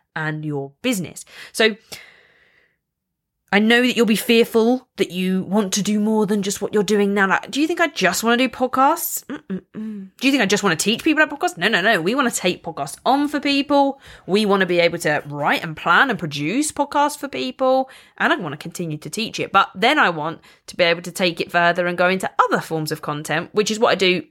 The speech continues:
vaguely with Content Club, keeping myself in there. But my main focus and what I wanna get known at is podcasting. I see it's a growing industry. Why would I not?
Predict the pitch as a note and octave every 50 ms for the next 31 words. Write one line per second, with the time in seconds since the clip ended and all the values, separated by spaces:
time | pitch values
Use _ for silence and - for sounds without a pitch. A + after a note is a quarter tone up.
0 | _ _ - - D#3+ D#3+ E3 F3 F#3+ F#3 - D#3+ E3+ F3 - - - - F#3+ -
1 | - G3 F#3 - F3+ D3+ - E3 D3 E3+ G3 - - - D#4 D4+ - G3+ F3+ D#3+
2 | D#3 - - D3+ D3+ - F3+ F#3+ F3 D3+ D3 D#3+ A#3+ C#4 - - - - - -
3 | - - - - - _ _ _ _ _ _ - G3 E3 D#3+ D#3+ D3 E3 F#3+ F#3
4 | F#3+ F3+ F3 - B3+ B3 F#3 D#3 D3 - - G#3+ A3 A3+ B3 - - E3+ E3 E3
5 | F#3+ A#3 - B3+ A#3+ _ _ - - C4+ - - - - - - F#3 - _ _
6 | _ _ _ _ _ _ _ _ _ _ _ - - F3+ - C#4 D4 - F3+ D#3+
7 | D3+ F3 E3 D3 A3+ G#3+ G#3+ A#3 B3 C4+ D4+ E4 D#4+ B3+ - - - B2+ A2+ A2
8 | C3 C3+ D#3 E3 F#3+ A3 A3 A#3 B3 C#4 F4 B3 F#3+ _